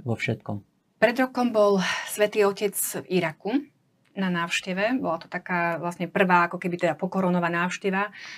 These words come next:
Speaker 2: E, veľké také očakávania, e, boli od nej. E, vy ste neboli vtedy v Iraku. Bolo vám to tak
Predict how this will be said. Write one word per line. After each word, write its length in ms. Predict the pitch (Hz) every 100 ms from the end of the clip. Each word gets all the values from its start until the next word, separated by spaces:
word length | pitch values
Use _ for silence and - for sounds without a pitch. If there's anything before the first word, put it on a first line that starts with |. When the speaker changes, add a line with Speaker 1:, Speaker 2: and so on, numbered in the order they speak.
| -
Speaker 2:
E, 180 | 170 165
veľké 240 | 175 180
také 240 | 180 180 -
očakávania, 960 | 185 196 190 180 175 175 170 180 190 _
e, 100 | 180 175 175 175 175
boli 300 | 170 175 175
od 160 | - 170
nej. 400 | 175 185 202 226
E, 20 | - - - - - 170
vy 160 | 151 202
ste 240 | 208 240 220 220 - _ _
neboli 420 | 180 165 185 185
vtedy 300 | 208 - 185
v 60 | 190
Iraku. 200 | 202 202
Bolo 220 | 202 214
vám 100 | 294
to 140 | 381
tak 320 | 285 254 -